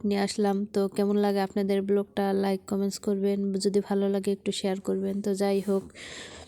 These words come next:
দেখেন এই দুনিয়া আল্লাহ সৃষ্টি করছে আমাদের জন্য,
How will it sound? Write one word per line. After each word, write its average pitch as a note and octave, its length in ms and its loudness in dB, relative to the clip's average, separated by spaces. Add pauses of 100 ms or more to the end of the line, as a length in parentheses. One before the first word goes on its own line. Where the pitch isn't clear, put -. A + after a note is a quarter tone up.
(320)
দেখেন A3 360 4
এই A3+ 180 8
দুনিয়া A3 480 4
আল্লাহ A3 220 4
সৃষ্টি A3 380 2
করছে G#3+ 280 2
আমাদের G#3 400 2
জন্য, G#3 500 2